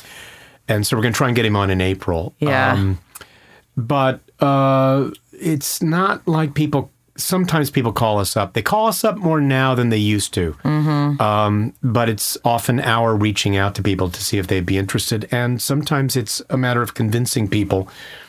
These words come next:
Speaker 1: that they'll have a great time. And then also, once we do book them, it's a matter of structuring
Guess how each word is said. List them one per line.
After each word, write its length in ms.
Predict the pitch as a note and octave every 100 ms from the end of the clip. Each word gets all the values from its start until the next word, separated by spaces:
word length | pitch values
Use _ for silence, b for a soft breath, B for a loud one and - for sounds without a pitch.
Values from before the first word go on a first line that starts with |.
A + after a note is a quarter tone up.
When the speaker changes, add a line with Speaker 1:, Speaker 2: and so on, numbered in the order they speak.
| B B B _
Speaker 1:
that 120 | A2+
they'll 120 | A#2
have 180 | G#2 A#2+
a 40 | A2+
great 260 | A2+ A2
time. 460 | G2+ A2+ G#2 G2 B2
And 140 | A#2 A#2
then 140 | A#2
also, 460 | C#3 C#3+ D#3+ - A#2+
once 260 | A2 A2 -
we 80 |
do 160 | G2+ C#3
book 260 | C3 G2+ -
them, 200 | G#2 A2
it's 180 | A2 -
a 40 |
matter 440 | A2 G#2+ G#2+ G#2+ A#2
of 460 | A2 G2+ G2 G2 - b b b b b b b b b b b b b b b b _ _ _ _ _ _ _ _ _
structuring 840 | - - D#3 - - F3+ F3 E3+